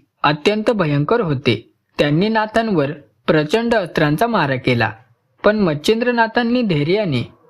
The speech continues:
आणि अद्भुत युक्तीने त्यांचे प्रत्येक आक्रमण निवारण केले. मातृकांचे सामर्थ्यही प्रभावहीन ठरला. रणभूमीतील विजयी नाथांचे तेज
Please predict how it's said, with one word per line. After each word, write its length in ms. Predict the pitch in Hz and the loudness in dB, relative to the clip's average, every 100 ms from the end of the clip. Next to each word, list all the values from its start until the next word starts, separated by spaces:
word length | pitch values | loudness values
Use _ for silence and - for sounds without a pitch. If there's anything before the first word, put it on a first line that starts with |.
| - | 0
आणि 220 | 180 226 | 2 2
अद्भुत 380 | 175 131 151 196 233 | -2 0 0 0 0
युक्तीने 640 | 233 233 - 135 117 - _ _ - | -2 0 0 0 -4 -10 _ _ -2
त्यांचे 300 | 175 190 226 | 0 0 0
प्रत्येक 500 | 226 160 147 214 214 | 0 -2 0 0 0
आक्रमण 500 | 165 147 143 202 226 | 0 0 0 0 0
निवारण 440 | 190 143 135 131 131 | 0 0 0 0 0
केले. 220 | 123 123 - _ _ _ _ - | -2 -2 -8 _ _ _ _ 0
मातृकांचे 760 | 143 127 170 214 214 220 233 | 2 2 0 0 0 0 0
सामर्थ्यही 800 | 220 208 208 226 214 202 139 127 - _ | 2 2 2 -2 0 0 0 -4 -10 _
प्रभावहीन 540 | 170 170 196 196 214 208 | 0 2 0 0 0 0
ठरला. 380 | 151 127 117 - _ _ - | 0 0 0 -2 _ _ -4
रणभूमीतील 840 | 160 143 151 208 202 214 208 233 | 0 2 0 0 0 0 0 0
विजयी 400 | 208 151 139 180 | 0 0 0 0
नाथांचे 560 | 214 214 214 226 220 220 208 | 0 0 0 -2 0 0 2
तेज 220 | 131 | 0